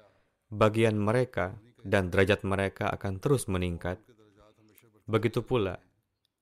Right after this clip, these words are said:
di dunia ini, nama mereka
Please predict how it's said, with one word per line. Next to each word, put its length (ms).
di 140
dunia 320
ini, 400
nama 320
mereka 720